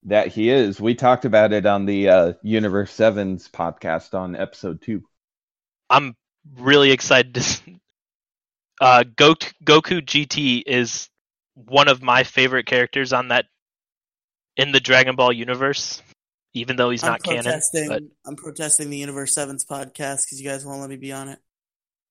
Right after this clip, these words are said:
Speaker 3: <laughs>
Speaker 2: Not yet, Peg. Give it time. You'll, you'll be on it
Speaker 1: Fuck that,
Speaker 2: eventually,
Speaker 1: dude.
Speaker 2: probably.
Speaker 1: I was actually gonna talk to you about that before you jumped the gun.
Speaker 2: Mister Salty Pants.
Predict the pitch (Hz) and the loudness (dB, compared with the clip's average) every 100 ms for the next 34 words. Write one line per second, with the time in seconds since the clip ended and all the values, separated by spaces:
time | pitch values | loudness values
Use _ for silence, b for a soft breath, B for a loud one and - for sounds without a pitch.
0 | _ _ _ _ _ _ _ _ _ _ | _ _ _ _ _ _ _ _ _ _
1 | _ _ _ _ - 156 - 131 131 120 | _ _ _ _ -20 -16 -2 2 4 2
2 | - 113 110 - _ _ _ _ - 160 | 2 -2 -2 -14 _ _ _ _ -4 -2
3 | 196 - 190 127 127 143 160 - 165 175 | 0 4 2 4 0 -2 -10 0 2 2
4 | - 175 170 180 - 123 131 165 - 117 | 2 4 6 6 2 2 0 0 -6 -10
5 | 80 135 147 131 107 135 _ _ _ _ | -6 -6 -6 -12 -14 -16 _ _ _ _
6 | _ _ _ _ _ _ _ 82 92 120 | _ _ _ _ _ _ _ -6 -2 -2
7 | - 147 139 127 - 135 294 294 98 90 | -2 -2 -2 -2 -4 -2 -2 -2 -4 -4
8 | 82 80 80 85 87 107 - - 117 92 | -2 -2 -2 -4 -4 -4 -8 -6 -4 -4
9 | - - 107 120 - - 98 139 90 110 | -8 -6 -6 -6 -14 -8 -2 -2 -4 -8
10 | _ _ _ _ _ _ _ _ _ _ | _ _ _ _ _ _ _ _ _ _
11 | _ _ _ _ _ _ _ _ _ _ | _ _ _ _ _ _ _ _ _ _
12 | _ _ _ _ _ 120 - 104 - 110 | _ _ _ _ _ -10 -10 -8 -6 -6
13 | 107 117 - 117 143 - - | -8 -10 -10 -12 -12 -16 -16